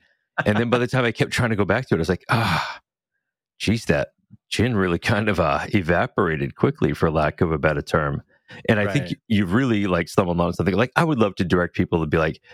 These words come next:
Speaker 1: "You should check out brandy," or, "You should check out rum," or, "You should check out agave spirits like mezcal and stuff." But it's like, I, do I really think those are sleepers? No. Like,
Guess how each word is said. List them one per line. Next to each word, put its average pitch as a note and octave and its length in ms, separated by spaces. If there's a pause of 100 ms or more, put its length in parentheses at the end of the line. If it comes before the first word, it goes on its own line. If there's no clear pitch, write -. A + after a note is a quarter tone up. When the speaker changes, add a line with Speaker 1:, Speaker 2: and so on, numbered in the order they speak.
(220)
Speaker 1:
"You A2+ 80
should - 160
check - 180
out D2 160
brandy," C#2+ 380
or, E2+ 80
"You A2+ 80
should - 160
check - 200
out D2+ 140
rum," D2 260
or, E2 40
"You G2+ 80
should G#2+ 160
check G#2 240
out F2 280
agave E2+ 340
spirits - 280
like F2 140
mezcal E2+ 360
and E2 100
stuff." - 180
But B2+ 60
it's - 120
like, - 180 (760)
I, - 80
do A#2+ 160
I G#2+ 40
really F#2 260
think - 160
those E2 200
are D#2+ 40
sleepers? C#2+ 600
No. C2 440
Like, D#2 200